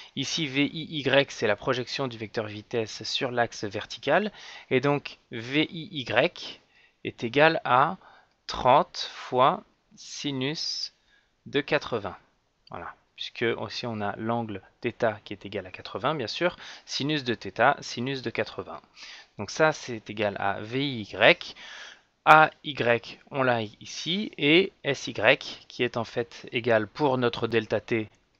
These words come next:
delta t petit f,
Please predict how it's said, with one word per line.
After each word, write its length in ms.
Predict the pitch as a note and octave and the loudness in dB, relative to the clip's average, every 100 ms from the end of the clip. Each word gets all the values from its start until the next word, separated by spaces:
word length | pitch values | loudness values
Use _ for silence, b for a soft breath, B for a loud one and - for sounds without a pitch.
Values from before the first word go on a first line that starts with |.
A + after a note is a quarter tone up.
| - | -20
delta 520 | A#2 B2 A#2 - G#2+ | -6 -2 -2 -4 -12
t 380 | - B2 G#2 F#2+ _ _ _ _ _ _ - | -8 -6 -6 -10 _ _ _ _ _ _ -8
petit 300 | C#3+ - A2+ | -4 -4 -6
f, 560 | A2+ C3+ - - - - | 2 2 2 -10 -14 -18